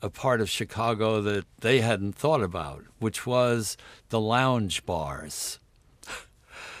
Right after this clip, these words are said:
which all had jazz groups in them. So at night, I'd be prowling the lounge bars in Chicago,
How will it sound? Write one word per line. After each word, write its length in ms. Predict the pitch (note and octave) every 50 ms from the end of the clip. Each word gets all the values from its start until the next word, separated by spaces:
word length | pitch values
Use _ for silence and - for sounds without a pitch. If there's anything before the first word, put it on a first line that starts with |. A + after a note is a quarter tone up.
| - -
which 200 | - B2+ A#2+ -
all 360 | - - D3 D#3 F3+ F3+ F3 E3+
had 340 | C3 B2+ C#3+ C#3+ B2 F#2
jazz 560 | - - A#2+ A#2+ B2 B2 A#2+ A#2+ A#2 G#2 F2 -
groups 560 | - - F#2+ E2+ D#2+ D#2+ - - - - -
in 280 | - C#3+ A2 G2 F2+
them. 220 | E2 E2 D2+ C#2+ - A2
So 320 | - - - D3+ C3+ B2+
at 120 | A#2 A#2+
night, 380 | B2+ A#2+ C3 F3+ G#3 F3+ B2 F#2+
I'd 280 | G2+ A2+ C3 D3 D3 B2+
be 120 | C3 A2+
prowling 600 | - - - A#2+ A#2+ C3 C#3+ C#3+ C#3 C3 B2+ A#2+
the 120 | A2+ G#2+
lounge 500 | G#2+ G#2 A2+ C3 C#3 C#3 B2+ A2 - -
bars 400 | - G#2+ G2 F#2 F#2 F#2 E2 -
in 100 | - F#2+ E2+
Chicago, 760 | - - - - G2 G#2+ G2 G2+ F#2+ A2 A2+ A#2 B2 A#2